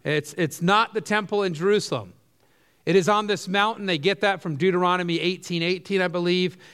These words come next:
Uh, it's an area where, where Abraham first had an altar in the promised land. And so in their mind, a-, and there is some argument because there's some wording changes in their Pentateuch, their Torah, and the ones that the Jews had, the ones that we hold. There's a change in wording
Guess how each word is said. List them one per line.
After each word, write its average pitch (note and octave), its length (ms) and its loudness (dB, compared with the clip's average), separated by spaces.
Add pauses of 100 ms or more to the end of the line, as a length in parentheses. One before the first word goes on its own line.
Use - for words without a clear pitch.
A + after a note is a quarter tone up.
(100)
Uh, D#3 220 0
it's D#3 180 -4
an D#3+ 80 -4
area F#3 260 4
where, D#3+ 260 0
where D3 280 0
Abraham F3 480 0
first F3+ 320 -2
had E3 160 -2
an C#3+ 100 -16
altar F3 440 -2
in D#3 60 -4
the D3 60 -4
promised F#3+ 420 -2
land. F#3+ 280 0 (220)
And E3 160 -2
so G3 180 4
in D3+ 220 -4
their G#3+ 260 4
mind, G#3 600 0 (640)
a-, - 20 -4
and F3 240 0
there G#3+ 140 6
is A3+ 160 4
some G#3 160 -2
argument G#3+ 480 0
because F3+ 240 -2
there's F3+ 160 0
some D#3 180 0
wording G3 320 4
changes G3 520 -2
in D#3 120 0
their F#3 340 4
Pentateuch, F#3 600 -2
their F3 180 2
Torah, F3 540 2 (240)
and D#3+ 160 -2
the D#3+ 60 0
ones E3+ 280 0
that D#3+ 140 -2
the D3 80 -4
Jews E3+ 320 0
had, F3+ 300 0
the D#3 40 -6
ones D#3+ 200 -4
that D3 80 -8
we F3 200 0
hold. F3 380 2 (200)
There's D#3+ 160 2
a D3+ 40 -2
change G3 400 -2
in E3 140 -2
wording F#3 420 2